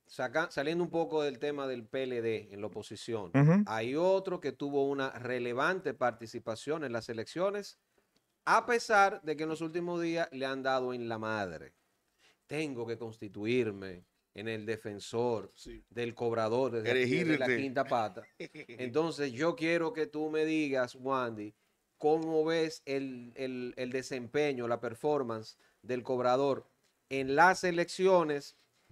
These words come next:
Speaker 1: y lo que ha pasado a un poquito antes de las elecciones y posteriormente, sobre todo,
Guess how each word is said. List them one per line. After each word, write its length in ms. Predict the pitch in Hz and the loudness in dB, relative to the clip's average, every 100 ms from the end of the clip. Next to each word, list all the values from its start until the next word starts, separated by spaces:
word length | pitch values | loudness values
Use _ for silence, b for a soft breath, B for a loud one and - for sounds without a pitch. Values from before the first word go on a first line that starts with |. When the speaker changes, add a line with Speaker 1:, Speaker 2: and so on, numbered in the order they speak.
| - | -8
Speaker 1:
y 400 | 185 202 208 202 - _ - | -2 0 0 -4 -12 _ -6
lo 360 | 139 156 147 | 4 6 4
que 140 | 151 147 | 2 0
ha 120 | 151 | 0
pasado 540 | 160 - 147 131 - _ _ _ _ | -4 0 2 2 -2 _ _ _ _
a 120 | - 214 | 0 2
un 100 | 208 | 6
poquito 540 | 220 220 240 226 226 | 6 6 0 6 8
antes 280 | 240 233 220 | 8 6 4
de 120 | 220 | 4
las 160 | 214 220 | 2 2
elecciones 680 | 214 208 240 247 240 - - _ | 0 0 -2 -2 -4 -8 -16 _
y 140 | 196 | -8
posteriormente, 1200 | 185 - 180 180 180 170 185 180 175 175 151 143 | -6 -2 -2 -2 -4 2 2 4 2 2 0 -4
sobre 320 | 131 143 151 147 | -2 0 0 2
todo, 420 | 151 123 117 | 2 2 0